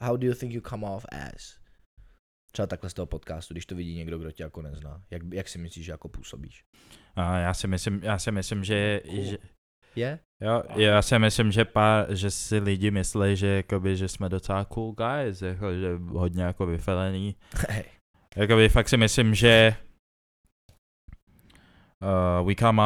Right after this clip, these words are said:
Speaker 2: off as, uh, pe-, people, se kterýma můžeš rozhodně felit, protože, uh,
Speaker 1: No, hundred percent.
Speaker 2: Protože náš podcast je udělaný na způsob,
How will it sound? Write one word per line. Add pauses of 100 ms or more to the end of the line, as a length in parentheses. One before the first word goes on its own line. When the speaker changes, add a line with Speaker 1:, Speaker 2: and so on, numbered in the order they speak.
(120)
Speaker 2:
off
as,
uh, (420)
pe-, (320)
people,
se
kterýma
můžeš
rozhodně
felit,
protože, (360)
uh, (240)
Speaker 1:
No,
hundred
percent. (600)
Speaker 2:
Protože
náš
podcast
je
udělaný
na
způsob,